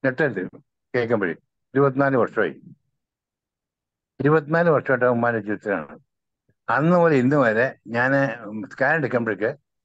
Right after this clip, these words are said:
maximum കുറഞ്ഞിരിക്കുന്നത് രണ്ട് സെന്റിമീറ്ററാണ് കുറഞ്ഞിരിക്കുന്നത്. തുടക്കത്തിലുള്ളതിനേക്കാൾ രണ്ട് സെന്റിമീറ്ററേ ഇപ്പൊ കുറവുള്ളൂ. പക്ഷെ ഉമ്മക്ക് ഒരു ബുദ്ധിമുട്ടുമില്ല. ഈ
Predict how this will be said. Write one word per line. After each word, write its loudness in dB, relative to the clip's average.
maximum 0
കുറഞ്ഞിരിക്കുന്നത് 0
രണ്ട് -2
സെന്റിമീറ്ററാണ് -2
കുറഞ്ഞിരിക്കുന്നത്. -8
തുടക്കത്തിലുള്ളതിനേക്കാൾ 2
രണ്ട് 0
സെന്റിമീറ്ററേ 0
ഇപ്പൊ -2
കുറവുള്ളൂ. 2
പക്ഷെ -2
ഉമ്മക്ക് 0
ഒരു 2
ബുദ്ധിമുട്ടുമില്ല. 0
ഈ 2